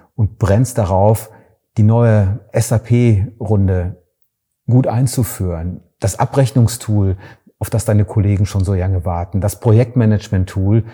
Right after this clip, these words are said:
was die Kollegen im Projektoffice so dringend nötig brauchen. Du hast Lust darauf, die Zahnräder wieder miteinander zu synchronisieren. Ja, das Einzige, was fehlt,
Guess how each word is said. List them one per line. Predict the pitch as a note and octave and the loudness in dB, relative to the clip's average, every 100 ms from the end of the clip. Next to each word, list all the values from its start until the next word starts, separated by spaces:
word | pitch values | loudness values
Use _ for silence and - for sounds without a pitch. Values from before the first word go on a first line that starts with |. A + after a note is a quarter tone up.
| - - - | -20 -20 -10
was | - G#2 | -6 -6
die | G#2 | -6
Kollegen | - G2+ G2 G#2+ G2+ G2 F#2+ | -2 -2 0 0 2 0 0
im | G#2+ | -2
Projektoffice | - G#2+ A2 - - - F2+ - - | -2 0 0 -2 -8 -4 -4 -6 -14
so | - A2+ | -6 -4
dringend | G2 G2 F#2 G2 | 0 0 -2 -4
nötig | F2+ F2+ - | -4 -6 -10
brauchen. | - D#2 D#2 - D#2 D#2+ - _ _ _ _ _ _ - | -12 -10 -10 -12 -12 -14 -16 _ _ _ _ _ _ -2
Du | A#2+ | 2
hast | A#2 B2+ | 2 2
Lust | C#3+ - | 0 0
darauf, | G2 A#2 A#2 | 2 2 2
die | A2+ | 0
Zahnräder | - - A2+ A#2+ A2 G#2+ G2 | -2 -2 0 0 0 2 2
wieder | G2 | 2
miteinander | G2 F#2+ F2+ F#2 F#2 F#2 | 0 -2 -2 -2 -2 -2
zu | F2 | -4
synchronisieren. | F2+ F#2 - F#2 F2+ D#2+ F2 D2+ D#2 F#2+ _ | -4 -6 -4 -4 -4 -6 -10 -10 -12 -14 _
Ja, | - | -4
das | G#2 G#2 | -2 -2
Einzige, | C3 D3 C3 A2 | -2 -4 -2 -2
was | G#2 - | -2 -4
fehlt, | - G2 G#2 D#3+ - | -4 -2 -2 -4 -6